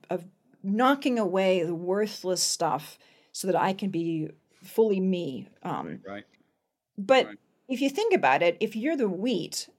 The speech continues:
Speaker 1: getting the chaff removed is not a pleasant process. You're getting
Speaker 2: Smack!
Speaker 1: beaten. <laughs> Yeah. Again, that honesty that this is, this is hard, this toil, that coil.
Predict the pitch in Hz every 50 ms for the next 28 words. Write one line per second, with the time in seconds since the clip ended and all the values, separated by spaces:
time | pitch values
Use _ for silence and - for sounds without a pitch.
0 | _ _ _ _ - 165 190 226 233 240 269 269 254 247 226 185 185 - - -
1 | 240 226 247 262 269 - 208 185 185 170 170 160 165 185 185 185 196 220 294 -
2 | - 262 - - - 196 190 185 170 - - - - 254 294 285 - - - 156
3 | - 202 196 269 247 190 165 - - - 269 254 247 - - - - - 202 151
4 | - - - - - - - - - 480 480 - - 427 440 440 - - 339 330
5 | - - 285 294 254 180 165 156 - - - - - - - - - _ _ _
6 | - - 233 240 311 320 269 240 240 247 - 226 240 262 285 311 302 - - -
7 | 180 170 165 160 185 180 185 - 220 240 254 247 - - - - 220 208 208 190
8 | 190 196 - - - _ _ _ _ _ - - 214 196 - 208 214 196 196 330
9 | 370 349 226 156 90 - - - - - - 165 156 - - - - 262 254 233
10 | 180 170 165 165 180 - - - - - 247 247 247 214 180 - - 214 -